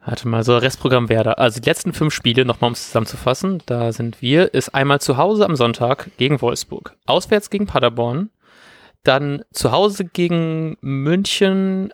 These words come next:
auswärts in Mainz und dein letzter Spieltag ist am siebenundzwanzigsten Juni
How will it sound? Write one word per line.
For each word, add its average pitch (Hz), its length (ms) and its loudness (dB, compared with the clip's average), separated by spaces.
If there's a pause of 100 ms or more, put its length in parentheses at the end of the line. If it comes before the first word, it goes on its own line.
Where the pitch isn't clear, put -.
(160)
auswärts 175 540 0
in 165 180 -2
Mainz 151 460 0
und - 140 -4
dein 127 100 2
letzter 139 240 2
Spieltag 131 560 0
ist - 340 -4
am 117 260 2
siebenundzwanzigsten 139 840 -2
Juni 123 540 0